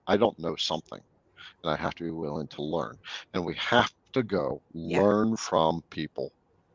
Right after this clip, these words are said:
Speaker 1: that have done it. Now, I'm gonna pull up a picture 'cause this,
Speaker 2: <laughs>
Speaker 1: this kinda just came to me, so I'm gonna find it. And, um,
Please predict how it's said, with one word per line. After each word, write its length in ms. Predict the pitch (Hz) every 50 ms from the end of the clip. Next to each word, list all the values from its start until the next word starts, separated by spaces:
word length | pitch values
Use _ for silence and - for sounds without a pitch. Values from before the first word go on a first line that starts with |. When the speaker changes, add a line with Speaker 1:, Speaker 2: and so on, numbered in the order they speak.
| _ - -
Speaker 1:
that 200 | - - 82 - - -
have 180 | - 90 76 73 - -
done 220 | - 120 120 -
it. 100 | - - _ _ - - - - _ _ _ _
Now, 140 | 95 90 - - _
I'm 220 | - 127 156 202 214
gonna 160 | 208 185 151
pull 400 | 101 - - - 127 120 117 107
up 120 | 98 -
a 40 | 85
picture 440 | - - - - 90 - - 220 -
'cause 320 | - 220 - 101 - -
this, 160 | - 135 127 -
Speaker 2:
<laughs> 260 | 143 151 180 175 -
Speaker 1:
this 0 |
kinda 300 | - - 190 170 147 131
just 220 | 120 131 - -
came 240 | - 139 120 110 98
to 60 | 85
me, 160 | 78 73 78
so 140 | 85 - 98
I'm 100 | 98 143
gonna 140 | 165 175 151
find 340 | - - - 90 82 78 76
it. 100 | 95 - - - - - - - - _ _ _ _ -
And, 560 | 98 98 101 101 98 98 98 95 95 95 90
um, 440 | 101 95 95 92 92 95 90 90 92